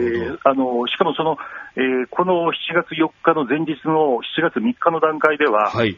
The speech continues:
Speaker 1: えーと、まあ、降雨量も、時間雨量が六十ミリぐらいだという予想が、あの、出てたんですが、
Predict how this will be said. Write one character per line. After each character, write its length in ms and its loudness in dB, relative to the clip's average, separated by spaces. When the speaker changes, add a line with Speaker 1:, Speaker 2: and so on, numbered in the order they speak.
Speaker 1:
え 20 -4
ー 280 -4
と、 540 -4
ま 240 4
あ、 100 -8
降 160 2
雨 140 -2
量 160 2
も、 320 0
時 80 -4
間 140 2
雨 100 -4
量 140 0
が 80 -4
六 240 -6
十 140 -4
ミ 120 -6
リ 80 -8
ぐ 100 -2
ら 260 2
い 220 -8
だ 100 4
と 120 -4
い 100 -6
う 40 -8
予 120 -2
想 220 -2
が、 340 2
あ 100 0
の、 120 -14
出 120 0
て 80 -2
た 120 -4
ん 40 -12
で 80 -20
す 100 -10
が、 180 0